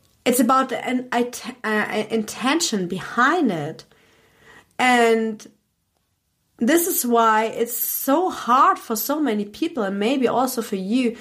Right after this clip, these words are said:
to be honest with your partner, because you are afraid that maybe you could lose him or her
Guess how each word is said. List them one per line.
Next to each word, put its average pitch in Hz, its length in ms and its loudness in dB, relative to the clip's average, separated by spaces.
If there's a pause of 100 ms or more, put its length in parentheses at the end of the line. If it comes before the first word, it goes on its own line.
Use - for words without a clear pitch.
(260)
to 214 100 -8
be 214 180 -4
honest 240 560 2
with 196 220 -10
your 170 80 -6
partner, 208 840 -2 (720)
because 233 500 0
you 208 100 2
are 180 200 4
afraid 185 640 0
that 175 320 -2 (960)
maybe 214 320 4
you 196 260 -4
could 170 640 -2 (220)
lose 190 640 -4
him 208 400 0
or 156 260 0
her 180 600 0